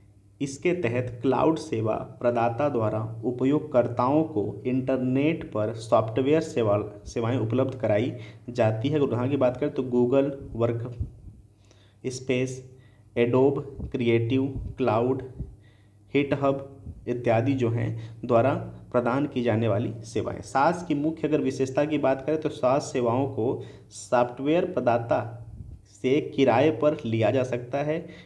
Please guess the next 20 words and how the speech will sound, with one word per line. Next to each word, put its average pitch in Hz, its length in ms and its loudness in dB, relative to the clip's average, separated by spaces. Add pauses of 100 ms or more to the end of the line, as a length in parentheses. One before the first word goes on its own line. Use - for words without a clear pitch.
इससे 139 280 0
सॉफ्टवेयर 147 540 2
सेवा 147 300 0
प्रदाता 127 500 2
द्वारा 120 320 2 (180)
तकनीकी 143 480 -4
सहायता 127 460 -2
भी 139 140 0
प्रदान 117 380 0
की 127 200 -6 (320)
जा 95 140 -8
सकती - 400 -16
है, - 180 -14 (720)
ठीक 135 180 -6
है। - 140 -8
So, - 100 -6
I 123 140 4
hope 147 220 -2
आप - 140 0
समझ 120 240 -2